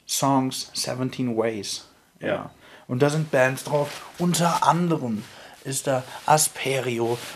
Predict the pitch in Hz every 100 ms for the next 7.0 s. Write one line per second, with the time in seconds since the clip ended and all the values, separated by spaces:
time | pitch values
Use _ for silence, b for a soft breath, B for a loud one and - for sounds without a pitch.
0 | - 131 143 139 131 127 127 127 - -
1 | - 147 143 139 135 127 - - B -
2 | 117 139 156 139 139 143 147 143 B B
3 | B - 139 139 139 - 139 139 - -
4 | 139 135 151 143 - 143 - 147 135 151
5 | 160 151 - - - - 156 - 123 156
6 | 160 151 147 - 123 131 143 139 139